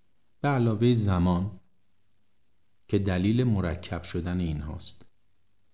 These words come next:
مساویه با اهداف. به همین خاطر ضروری است که کشف کنید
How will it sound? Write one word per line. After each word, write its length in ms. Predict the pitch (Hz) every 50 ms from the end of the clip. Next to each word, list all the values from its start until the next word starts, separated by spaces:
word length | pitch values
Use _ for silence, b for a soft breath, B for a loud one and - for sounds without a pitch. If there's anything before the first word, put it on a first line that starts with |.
| _ _ _ _ -
مساویه 540 | 107 - - - 117 110 107 113 165 165 170
با 260 | 160 - 151 151 - - - _ _ _ _ _ _
اهداف. 460 | - 80 - - - - - - - - - - _ _ _ _ _ _ _ _ _ _ _ _ _ _ _ _ _ _ _ _ _ _ _ _ _ _ _ _ _ _ _ _ _ _ _ _ _ _ -
به 100 | 143 156
همین 260 | 160 220 247 240 226
خاطر 420 | - 180 151 - - 156 156 156 B B B B B B B B B _
ضروری 560 | 120 113 110 143 139 143 139 139 147 151 180 208
است 140 | 202 -
که 100 | - 190
کشف 540 | 185 185 - - - 190 202 196 - - -
کنید 440 | - 117 107 110 113 117 120 120 B